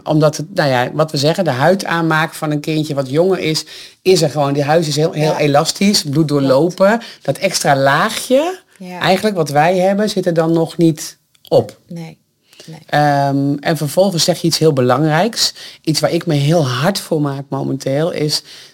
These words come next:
Speaker 1: het huidje wat los kan laten.
Speaker 2: Ja,
Speaker 1: Kijk,
Speaker 2: absoluut.
Speaker 1: bijna alle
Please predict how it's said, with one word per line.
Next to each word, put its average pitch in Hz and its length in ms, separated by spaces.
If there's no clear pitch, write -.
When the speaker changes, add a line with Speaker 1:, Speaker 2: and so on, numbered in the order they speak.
Speaker 1:
het 160 140
huidje 156 380
wat 131 160
los - 200
kan - 180
laten. 123 420
Speaker 2:
Ja, 165 320
Speaker 1:
Kijk, - 200
Speaker 2:
absoluut. 156 500
Speaker 1:
bijna 180 420
alle 156 460